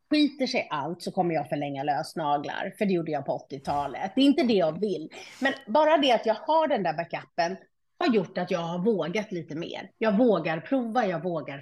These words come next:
försöka. Så att, att liksom vara förberedd på det värsta, men agera i, i den riktning som du vill. Alltså så här, så att någonstans är det att man försöker liksom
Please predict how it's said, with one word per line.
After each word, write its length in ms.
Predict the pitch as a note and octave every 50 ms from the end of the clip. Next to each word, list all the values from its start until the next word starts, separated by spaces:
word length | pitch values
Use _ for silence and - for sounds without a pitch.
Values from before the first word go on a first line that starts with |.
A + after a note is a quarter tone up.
| -
försöka. 540 | - D3 - F#3+ F3+ F3+ E3+ E3+ - D3+ C#3
Så 100 | - A#3
att, 80 | A#3 - - - - - - -
att 220 | - A#3+ - - - _ _ -
liksom 380 | G#3+ A#3+ - - A#3+ A3 - -
vara 180 | G3+ G#3+ B3+ B3+
förberedd 1000 | - - F4 D4 B3 A3 A3 A3+ A3 G#3+ C#4+ D4 F#4 G4+ F#4+ C4 G#3+ - -
på 320 | - - B2 B2+ - - G3 - _ _ _ _ _ _ _ _ _ _ -
det 160 | E3 F#3+ G3
värsta, 460 | E3+ - - - - - - - - - - _ _ _ _ _ _ _ _ _ _ -
men 360 | G#3+ G#3+ G#3+ G#3 G3+ G3 F#3+ - - _ _ _ _
agera 800 | - G3+ F#3 E3+ F3 D4 F4+ F4+ F4+ E4+ D#4+ C#4+ C4+ A3+ G#3 G3+ - _ _ _ _ _ _ _ _ _
i, 420 | - A3+ A3 G#3 G3+ - - A3 G#3+
i 40 | G3
den 220 | F#3 G3 F3+ F3 E3+
riktning 460 | E3 F#3+ F3+ - - - E3+ D#3+ D#3
som 260 | - - D#3+ D#3 D#3
du 80 | D#3+ G3 A3+
vill. 360 | D4+ - - - - - G3+ - - _ -
Alltså 240 | - G#3 G#3 A3 G#3+
så 80 | F#3 -
här, 180 | D#3+ D#3 D3+ - - - - _
så 120 | - -
att 260 | A#3+ - - - _ -
någonstans 560 | A#3+ D4 E4 E4+ - - - G#3 G3 F#3+ G3
är 220 | - C4+ D4 D4
det 100 | B3 B3
att 120 | G#3 G#3+ A#3
man 200 | G#3 G3+ F#3+ - - -
försöker 440 | - A#3 G3+ - G#3+ G3 - G#3+ F#3+
liksom 380 | F#3+ G3+ F#3+ - F#3 F3+ F#3